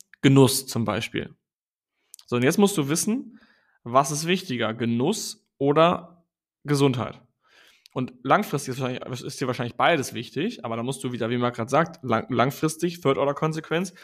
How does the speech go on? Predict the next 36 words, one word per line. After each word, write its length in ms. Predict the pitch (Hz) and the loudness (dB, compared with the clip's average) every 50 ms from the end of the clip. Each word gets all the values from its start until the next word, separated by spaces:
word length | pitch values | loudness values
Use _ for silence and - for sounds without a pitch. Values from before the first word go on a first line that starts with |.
| - _ | -8 _
irgendwann 240 | 139 139 139 135 123 | 0 2 2 0 2
kannst 280 | - 175 180 185 - | 0 0 0 0 0
du 60 | - 127 | -2 -2
nicht 140 | 127 120 | -2 -2
mehr 100 | 123 123 | -2 -2
genießen, 600 | 117 117 117 120 127 127 - 160 190 - - _ _ _ _ - | 0 0 -2 -2 -4 -4 -4 -4 -4 -6 -6 _ _ _ _ -6
weil 120 | 120 117 | -4 -4
du 80 | 120 120 | -2 -2
nicht 160 | 123 123 131 | -4 -4 -2
mehr 120 | 131 120 | -2 -2
gesund 340 | 117 123 120 160 185 180 - | -2 0 0 0 0 0 0
bist 320 | 127 165 233 - - - _ _ - - - - _ _ | -2 -4 -4 -4 -10 -16 _ _ -20 -20 -20 -20 _ _
und 160 | - 123 120 127 | -12 -2 2 2
dann 180 | 131 147 156 | 2 4 4
halt 220 | 165 156 156 156 - | 2 2 2 0 -2
die, 280 | 151 151 143 139 139 | -4 -4 -4 -4 -4
die 80 | 143 139 | -2 -2
ganzen 320 | 147 147 147 - 151 143 | -2 -2 -2 -2 -4 -4
Pain 280 | - 165 147 131 117 113 | 0 0 0 0 0 -2
hast, 220 | 117 127 - - | -4 -6 -6 -10
dich 200 | 127 120 - - | -12 -12 -8 -8
wieder 300 | 135 127 127 120 123 - | -2 0 0 0 0 0
irgendwie 180 | 127 131 123 123 | 0 -2 -2 0
gesund 260 | 131 127 123 135 135 | 0 0 0 0 0
zu 120 | - 120 | -2 -4
kriegen 240 | - - 113 107 104 | -4 -2 -2 -2 -2
und 100 | 98 110 | -2 0
keine 180 | - 123 120 113 | 2 4 6 6
Ahnung 180 | 104 113 104 85 | 6 6 4 2
was, 240 | 78 - - - _ | -2 -4 -6 -12 _
vielleicht 180 | - 113 110 - | 0 0 0 2
nicht 100 | 123 120 | 2 6
mal 160 | 120 113 113 | 6 6 6
so 80 | 110 110 | 6 4
lange 180 | 110 113 113 | 4 4 4
lebst. 380 | 113 113 110 107 - - - - | 4 4 4 2 0 -6 -10 -14